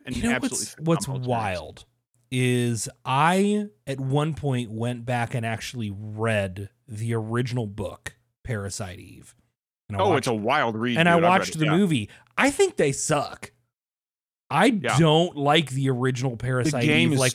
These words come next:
Speaker 1: so much
Speaker 2: the
Speaker 1: better.
Speaker 2: book or the movie. I think, I think that there's some, like, some kind of interesting ideas on, like, a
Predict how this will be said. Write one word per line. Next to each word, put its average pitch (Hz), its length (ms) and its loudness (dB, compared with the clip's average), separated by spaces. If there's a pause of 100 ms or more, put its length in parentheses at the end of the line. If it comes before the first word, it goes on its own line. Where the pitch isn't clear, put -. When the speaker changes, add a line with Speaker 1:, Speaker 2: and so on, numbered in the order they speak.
Speaker 1:
so 123 360 2
much 110 200 -2
Speaker 2:
the 135 120 -4
Speaker 1:
better. 156 160 4
Speaker 2:
book 160 300 4
or 156 220 2
the 147 80 4
movie. 135 380 0
I 143 100 -2
think, 196 280 0
I 233 120 2
think 330 200 4
that 285 120 -2
there's 254 220 0
some, 208 220 0
like, 147 360 0 (340)
some 208 280 0
kind 156 380 2
of 160 100 2
interesting 156 500 -2
ideas 127 560 0
on, 131 140 2
like, 123 160 0
a 127 100 0